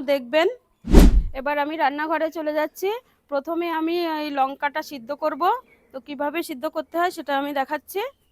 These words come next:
রান্নাঘরে চলে এলাম, বাজার থেকে এই যে পাকা লঙ্কা আনা হয়েছে, তো এই লঙ্কাগুলি সারা বছর শুকনো লঙ্কা করে রাখতে হবে কিভাবে, ভালো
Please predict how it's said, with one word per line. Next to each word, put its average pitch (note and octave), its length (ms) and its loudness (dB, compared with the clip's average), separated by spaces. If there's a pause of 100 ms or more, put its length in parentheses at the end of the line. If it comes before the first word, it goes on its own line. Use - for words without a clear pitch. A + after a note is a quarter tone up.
(140)
রান্নাঘরে D4 540 -2
চলে D4+ 280 -8
এলাম, E4+ 220 4 (760)
বাজার C4+ 400 0
থেকে F4 320 -2
এই E4 60 0
যে E4 140 2
পাকা D4+ 400 4
লঙ্কা C#4+ 440 2
আনা D4 180 2
হয়েছে, E4+ 420 4 (480)
তো D4 60 4 (120)
এই D4+ 160 2
লঙ্কাগুলি D4+ 600 -2 (100)
সারা C#4 260 2
বছর E4 360 0
শুকনো D#4 360 -2
লঙ্কা D#4+ 280 0
করে E4+ 240 -2
রাখতে D4 360 -2
হবে E4 220 0
কিভাবে, D#4+ 440 2 (500)
ভালো C#4 240 6